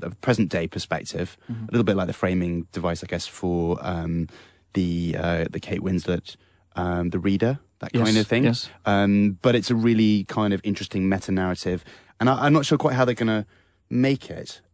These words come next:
Speaker 1: in terms of translating that to the screen, but it does have a great cast in place already. Um, it's got, uh, Jack Rayner, who we'll be talking about shortly from A Raw Night Out and Transformers.
Speaker 2: Mm-hmm.
Speaker 1: It's got, um,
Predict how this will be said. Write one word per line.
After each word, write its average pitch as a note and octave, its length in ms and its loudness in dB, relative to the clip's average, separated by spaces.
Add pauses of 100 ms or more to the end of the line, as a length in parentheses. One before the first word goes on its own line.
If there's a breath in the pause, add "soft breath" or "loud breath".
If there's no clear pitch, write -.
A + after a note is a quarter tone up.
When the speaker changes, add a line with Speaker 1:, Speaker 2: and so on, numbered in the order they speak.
(100)
Speaker 1:
in G#2+ 160 0
terms G2+ 320 -2
of F#2 300 -6
translating G2 420 -4
that F#2 100 -4
to - 100 -18
the F#2+ 60 -10
screen, F#2+ 520 -2
but G2 140 -4
it G2+ 40 -6
does A2 140 -2
have G#2 100 -2
a - 20 -2
great F#2+ 280 -2 (140)
cast G2+ 480 -2
in F2 120 -2
place D#2+ 340 -8
already. E2 420 -8 (480)
Um, E2+ 580 -2
it's - 220 -6
got, - 480 0 (500 loud breath)
uh, F2 140 -10
Jack F#2+ 220 -2
Rayner, G2+ 340 2 (320)
who G2 80 -2
we'll F#2+ 80 0
be E2+ 80 -8
talking F#2 260 -4
about F2 320 -2
shortly F#2+ 320 -2
from G2+ 180 -4
A F2+ 40 0
Raw F2+ 240 -2
Night F2 180 -2
Out F#2 220 -2
and F2 100 -4
Transformers. F#2 720 -4 (120 loud breath)
Speaker 2:
Mm-hmm. G#2+ 160 -6 (120)
Speaker 1:
It's - 180 -10
got, - 480 -4
um, F2 460 0